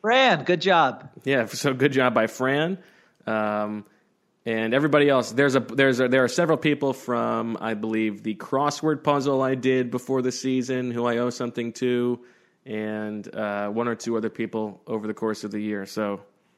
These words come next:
Speaker 2: uh, if I owe you something, honor system,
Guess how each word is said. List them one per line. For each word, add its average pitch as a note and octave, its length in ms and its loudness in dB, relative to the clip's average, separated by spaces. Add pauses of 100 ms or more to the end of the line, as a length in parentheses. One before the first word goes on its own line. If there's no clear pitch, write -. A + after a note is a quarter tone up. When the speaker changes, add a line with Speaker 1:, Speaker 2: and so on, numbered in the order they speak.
(140)
Speaker 2:
uh, A2 180 0
if B2 160 2
I B2+ 120 6
owe C#3 80 4
you D3+ 180 4
something, D#3 480 0 (520)
honor C3+ 260 6
system, C#3 500 0